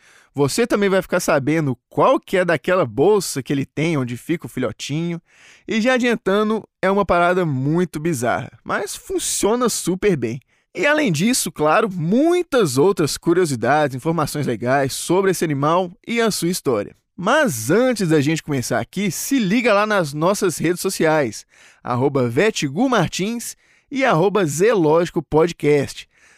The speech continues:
tanto no Twitter quanto no Instagram, beleza? Tamo sempre lá junto, postando conteúdo novo sobre o tema da semana, então confia, segue a gente lá e sem mais delongas, bora pro episódio de hoje.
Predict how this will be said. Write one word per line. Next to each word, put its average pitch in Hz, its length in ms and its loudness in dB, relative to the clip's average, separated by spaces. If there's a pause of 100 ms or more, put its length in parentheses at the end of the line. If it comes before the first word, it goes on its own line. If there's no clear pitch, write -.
(140)
tanto 262 380 2
no 220 140 0
Twitter 185 680 2 (100)
quanto 175 440 0
no 160 120 0
Instagram, 180 600 0 (100)
beleza? 202 440 -2 (500)
Tamo 180 180 0
sempre 220 380 0
lá 175 220 4
junto, 175 600 0
postando 156 380 -2
conteúdo 151 540 0
novo 135 340 2
sobre 139 240 0
o - 20 -14
tema 139 200 -4
da 127 100 -4
semana, 147 720 -4
então 151 500 -6
confia, 185 640 0 (400)
segue 226 220 2
a 214 60 4
gente 190 220 -2
lá 175 300 2 (380)
e - 40 -8
sem 233 260 -2
mais 226 160 2
delongas, 208 760 2
bora 202 400 2
pro 208 140 0
episódio 202 360 2
de 190 120 4
hoje. 175 320 2